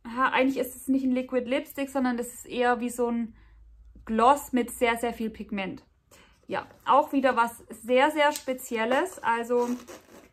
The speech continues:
aus der Verpackung rausholen. Ihr habt hier an dem Ding wie so ein Schnürsenkel dran,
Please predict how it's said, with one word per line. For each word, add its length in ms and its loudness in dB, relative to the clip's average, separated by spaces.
aus 140 -14
der 140 -16
Verpackung 560 -6
rausholen. 500 -2
Ihr 140 -4
habt 220 0
hier 220 -2
an 140 2
dem 300 0
Ding 280 2
wie 80 -8
so 200 -4
ein 280 -2
Schnürsenkel 800 -2
dran, 340 6